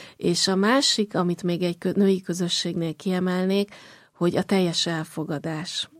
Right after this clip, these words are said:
Ez nagyon fontos, hogy nem kritizáljuk egymást, mert mindannyian, ö, úton vagyunk Krisztus fele. És az, hogy most ki hol tart, hát ezt nem méregetjük, tehát,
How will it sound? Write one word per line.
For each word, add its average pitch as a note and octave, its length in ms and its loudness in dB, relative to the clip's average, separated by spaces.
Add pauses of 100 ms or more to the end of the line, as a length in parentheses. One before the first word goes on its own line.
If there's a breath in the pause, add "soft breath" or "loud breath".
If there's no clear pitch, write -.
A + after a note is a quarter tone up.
Ez F#3 180 0
nagyon F#3+ 400 2
fontos, E3 520 -4
hogy F3+ 140 0
nem G#3 160 4
kritizáljuk E3+ 840 -2
egymást, E3 760 -4 (380 loud breath)
mert F#3+ 420 2
mindannyian, F3+ 840 4 (400 loud breath)
ö, E3+ 160 2
úton G3 500 2
vagyunk E3+ 640 0 (180)
Krisztus F#3 520 0
fele. D#3 400 -4 (320)
És F3+ 380 2
az, A3 200 0
hogy G#3 120 0
most F3+ 180 0
ki B3 120 -2
hol A3 220 2
tart, F#3+ 200 -2
hát E3 180 -4
ezt A3+ 140 0
nem F#4 200 4
méregetjük, F3 880 0
tehát, F#3 400 0